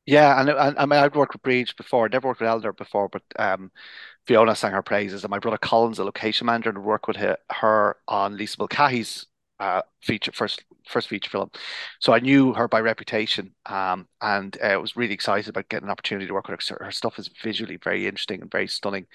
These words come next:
and it, it really lifts, elevates the film a lot. And then the other thing, I mean, Breed and myself have a good working relation. We'd worked before, so I kinda knew that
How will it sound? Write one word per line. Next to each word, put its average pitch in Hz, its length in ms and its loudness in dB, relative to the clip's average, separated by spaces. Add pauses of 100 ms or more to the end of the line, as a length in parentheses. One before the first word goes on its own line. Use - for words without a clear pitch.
(180)
and 110 140 0
it, 113 180 -2
it 104 120 -6
really 101 300 -6
lifts, 87 340 -6
elevates 95 360 -8
the 90 60 -14
film 98 320 -6 (240)
a 113 80 -10
lot. 101 340 -2 (720)
And 117 160 4
then 117 100 4
the 117 80 4
other 123 140 6
thing, 110 320 -2
I 117 40 -6
mean, 117 120 -6
Breed 127 360 2
and - 80 -8
myself 107 380 0
have 104 160 -4
a 101 60 -8
good 107 180 -4
working 104 240 -4
relation. 101 240 -2
We'd 110 80 -12
worked 110 160 -4
before, 104 340 -2
so 101 140 -4
I 101 80 0
kinda 117 220 -4
knew 117 240 -4
that 101 120 -6